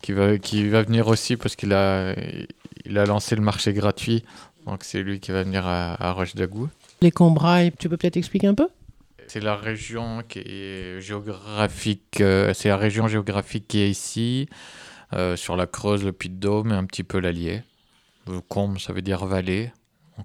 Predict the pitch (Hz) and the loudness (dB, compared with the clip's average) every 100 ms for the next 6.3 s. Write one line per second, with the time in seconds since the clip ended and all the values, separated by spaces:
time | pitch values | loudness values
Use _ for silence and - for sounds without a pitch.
0 | _ 107 101 98 104 101 92 - 92 101 | _ -6 -4 0 0 0 -4 -8 -6 -6
1 | - - 95 90 - 92 92 92 101 110 | -6 -6 -6 -4 -6 -4 -2 -4 -6 -14
2 | _ _ _ _ - 95 98 92 92 90 | _ _ _ _ -12 -10 -10 -6 -6 -6
3 | 92 98 - 90 87 87 92 98 - - | -8 -12 -14 -12 -8 -8 -8 -12 -18 -20
4 | - - - - - - - _ 92 87 | -20 -20 -20 -20 -20 -20 -20 _ -6 -6
5 | 90 110 _ _ _ _ - - 90 90 | -8 -14 _ _ _ _ -16 -8 -4 -4
6 | 90 90 | -4 -6